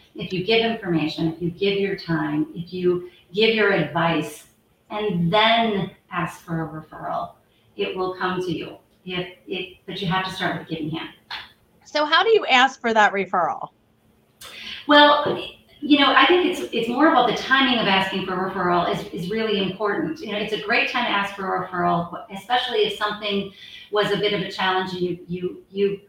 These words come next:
Speaker 1: were able to get through that challenge. Um, even if it was something that you saved without them knowing. Sometimes we, you know, there's all kinds of problems that come up during the transaction of buying a home or refinancing, any kind of financing.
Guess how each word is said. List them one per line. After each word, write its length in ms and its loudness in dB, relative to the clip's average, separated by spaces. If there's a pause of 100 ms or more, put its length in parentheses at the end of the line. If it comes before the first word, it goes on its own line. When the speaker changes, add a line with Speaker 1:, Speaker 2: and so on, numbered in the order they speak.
(280)
Speaker 1:
were 220 -4
able 360 4
to 140 0
get 220 0
through 140 2
that 260 0
challenge. 480 0 (500)
Um, 300 0
even 240 2
if 160 -2
it 60 2
was 100 -4
something 340 -2
that 200 -2
you 120 -6
saved 560 0
without 340 0
them 240 -2
knowing. 320 -2
Sometimes 460 4
we, 300 -2 (400)
you 160 -4
know, 300 0 (400)
there's 200 -2
all 160 2
kinds 180 0
of 60 -10
problems 300 -2
that 120 -10
come 100 -6
up 180 -12
during 240 -2
the 60 -18
transaction 560 -6
of 60 -8
buying 200 -4
a 100 -8
home 380 -4
or 60 -8
refinancing, 840 -4 (400)
any 160 2
kind 140 -4
of 40 -6
financing. 460 -6